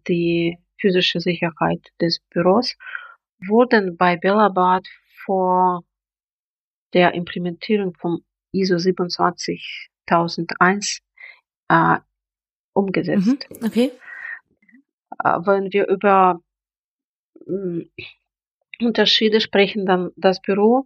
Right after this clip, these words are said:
Speaker 1: in Belarus befindet sich im neunzehnten Stockwerk.
Speaker 2: Wow. <laughs>
Speaker 1: Und zwar, ja, ja, sehr, sehr schöne Au-, tolle
Speaker 2: Mhm.
Speaker 1: Aussicht,
Speaker 2: Ja,
Speaker 1: aber
Speaker 2: glaub ich.
Speaker 1: <laughs> neunzehnten Stockwerk.
Speaker 2: <laughs>
Speaker 1: Zweimal im Jahr wird das Büro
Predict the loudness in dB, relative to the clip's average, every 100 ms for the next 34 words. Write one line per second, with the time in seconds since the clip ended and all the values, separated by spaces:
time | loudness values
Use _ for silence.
0 | _ _ -6 -2 2 2 2 -2 -4 -4
1 | 0 2 2 2 -2 -2 -2 0 0 0
2 | -2 -6 -4 -6 -4 -6 -6 0 0 0
3 | 0 0 4 4 4 2 -2 -4 -8 -12
4 | -2 0 0 -6 -14 -12 -10 -6 0 2
5 | 2 2 0 0 -4 -10 -18 -16 -8 -6
6 | -8 -6 -4 -4 -6 -4 -2 -2 -6 -6
7 | -2 -2 -2 -4 -2 -2 -4 -8 -8 2
8 | 4 4 4 2 4 2 4 2 4 2
9 | 2 2 0 0 -2 -6 -4 -4 -6 -6
10 | -6 -6 -4 -2 -2 -2 -8 -10 -10 -12
11 | _ 0 2 2 0 -2 -6 0 2 2
12 | -2 _ -20 -20 -6 2 2 0 -4 -2
13 | -2 -2 0 0